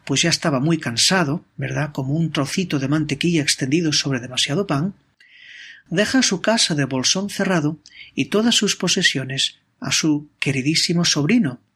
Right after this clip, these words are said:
Frodo Bolsón. Y Gandalf, a duras penas, tuvo que convencerle de dejar también el anillo encontrado.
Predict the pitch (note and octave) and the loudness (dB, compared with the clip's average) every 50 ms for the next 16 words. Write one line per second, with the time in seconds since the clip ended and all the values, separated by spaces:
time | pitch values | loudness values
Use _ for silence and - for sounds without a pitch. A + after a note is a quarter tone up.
0 | _ _ - - - - G#3+ G#3+ F3 C#3+ C3 B2+ B2+ - - C3+ A#2+ B2 B2 _ | _ _ -12 -6 -2 0 2 2 2 0 -2 -2 -2 -2 -4 -4 -6 -14 -16 _
1 | _ _ _ - - - - - - - - - - - - - - - A#3 F#3+ | _ _ _ -18 -16 -14 -14 -12 -10 -10 -10 -10 -10 -12 -14 -8 -2 0 0 2
2 | G#3 G3 F#3 F3+ F3+ F#3 G3+ G#3+ - - - - - _ _ _ - - C#3+ C3+ | 2 2 2 2 2 2 0 -2 -4 -8 -12 -14 -16 _ _ _ -4 -2 0 2
3 | E3+ G#3+ G#3 E3+ - - - - C#3+ C#3 C#3 D3 C#3+ - - - _ _ _ _ | 2 2 2 0 -2 -2 0 0 0 0 0 0 0 -2 -2 -4 _ _ _ _
4 | _ _ _ _ _ - B3+ B3 B3 G#3 D#3+ D#3 - G#3+ G#3+ F#3+ D#3+ C#3+ C3+ - | _ _ _ _ _ 2 2 4 4 2 0 0 -2 0 0 2 2 2 0 0
5 | - F#3 F3 - E3+ D#3 D#3 D#3 D#3 - - _ _ _ _ - E3 D3+ D3+ C#3+ | 0 0 0 2 2 0 0 0 -2 -8 -20 _ _ _ _ -2 0 0 2 2
6 | D3+ A#3+ C#4 C#4+ - C#3 B2 B2 B2+ B2+ B2+ B2+ C3+ C#3 _ _ _ _ - F3+ | 2 2 2 0 0 -4 -4 -2 -2 0 0 -2 -2 -6 _ _ _ _ 0 0
7 | D#3+ D3 C#3 C#3 C#3 C3 B2 C3 A#2+ A#2+ A2+ - A2+ B2+ - C#3 C#3 A#2+ A2+ A2+ | 2 2 2 0 -2 -2 -4 -4 -6 -6 -6 -6 -6 -4 -2 -2 -2 -2 -4 -6
8 | A2 | -10